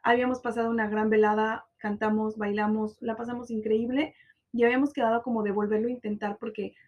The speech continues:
dijimos que, que, que no terminamos por nosotros. Entonces, fue como que, bueno, va. Al día siguiente apareció con un mensaje súper X,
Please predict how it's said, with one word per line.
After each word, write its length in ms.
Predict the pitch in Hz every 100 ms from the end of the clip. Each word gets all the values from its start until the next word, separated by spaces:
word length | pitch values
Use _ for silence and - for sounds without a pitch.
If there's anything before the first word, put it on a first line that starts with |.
| -
dijimos 400 | 214 233 226 233
que, 280 | 233 220 -
que, 460 | 220 208 202 - - _ _ _ _ _
que 140 | - 247
no 180 | 247 247
terminamos 500 | 302 262 226 240 -
por 200 | 233 214
nosotros. 540 | 202 226 214 - 214
Entonces, 540 | 208 214 208 220 214 - _ _ _ _
fue 100 | 214
como 180 | 247 220
que, 80 | 214
bueno, 240 | 233 226
va. 280 | 226 226 - _ _ -
Al 120 | 233
día 120 | 247
siguiente 360 | 277 254 240 247
apareció 680 | 233 202 190 240 262 349 -
con 120 | 220
un 120 | 220
mensaje 300 | 214 214 214
súper 320 | 214 202 208
X, 440 | 208 - 359 427